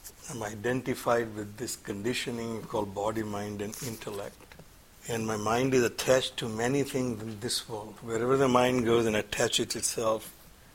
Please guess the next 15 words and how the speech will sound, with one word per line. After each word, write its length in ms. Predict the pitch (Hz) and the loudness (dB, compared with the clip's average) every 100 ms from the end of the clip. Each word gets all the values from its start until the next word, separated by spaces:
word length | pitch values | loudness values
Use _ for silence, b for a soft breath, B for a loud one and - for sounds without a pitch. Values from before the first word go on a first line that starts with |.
| - - | -20 -10
I 140 | 107 | -6
identify 760 | 104 107 104 117 113 110 120 107 | -6 -6 -6 -4 -4 -4 0 0
myself 560 | 104 101 - 110 101 | -2 -6 -6 -8 -8
with 220 | - - - | -10 -10 -10
it. 140 | - - - - - - B B B - - | -12 -16 -20 -20 -20 -20 B B B -20 -12
That 260 | 107 104 101 | -6 -6 -6
becomes 360 | 104 - 104 107 | -10 -8 -8 -6
my 160 | 101 | -8
desire, 800 | 101 98 107 120 127 131 127 120 - - B B B B - | -6 -4 2 4 6 4 4 2 0 -10 B B B B -10
that 300 | 107 104 104 | -6 -6 -8
becomes 320 | 113 - 107 | -12 -8 -6
my 100 | 107 | -8
goal 340 | 95 110 107 104 | -4 0 2 0
of 140 | - 110 | -2 -6
my 260 | 104 101 | -6 -8